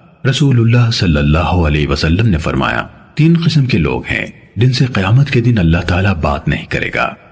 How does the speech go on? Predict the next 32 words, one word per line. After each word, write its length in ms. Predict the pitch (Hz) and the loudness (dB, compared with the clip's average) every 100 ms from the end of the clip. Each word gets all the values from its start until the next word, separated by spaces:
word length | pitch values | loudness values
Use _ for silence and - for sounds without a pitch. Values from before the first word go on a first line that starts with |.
| - | 0
نہ 100 | 120 | 2
ان 140 | 143 | 2
کی 120 | 123 | 0
طرف 200 | 123 127 | -2 -2
دیکھے 420 | 80 69 71 101 80 | 0 -2 -2 -2 0
گا 200 | 65 - - - _ | -4 -6 -16 -20 _
اور 160 | 139 143 | 0 2
نہ 100 | 139 139 139 | 2 0 0
انہیں 200 | 135 123 | 0 0
پاک 280 | 123 120 110 | 0 0 0
صاف 300 | - 87 73 | -2 -2 -2
کرے 220 | - - - | -4 -4 -2
گا، 180 | - - - - | -4 -4 -10 -10
اور 160 | - 135 | -2 2
ان 160 | 135 123 | 2 2
کے 120 | 127 | 2
لیے 160 | 127 | 2
دردناک 760 | 123 104 80 85 95 104 73 - | 2 0 0 0 2 0 0 -2
عذاب 320 | 71 73 65 123 113 | -2 -2 -4 -4 -4
ہے۔ 220 | 117 110 - - - | -4 -6 -12 -12 -2
ایک 180 | 131 147 | 0 2
وہ 240 | 110 139 | 0 0
آدمی 320 | 80 - 65 62 - - - - | -2 -2 -6 -6 -14 -20 -20 -2
جو 160 | 139 | 0
بیابان 520 | 127 127 120 98 123 131 | 2 2 2 0 2 2
میں 160 | 131 | 2
ضرورت 500 | 110 92 101 113 127 | 2 0 2 2 0
سے 140 | 120 90 | 0 0
زائد 340 | 87 98 123 | 0 0 -2
پانی 280 | 78 76 78 | -2 0 0
رکھتا 360 | - - 87 | -2 -4 -4
ہے، 200 | - 127 | -2 -4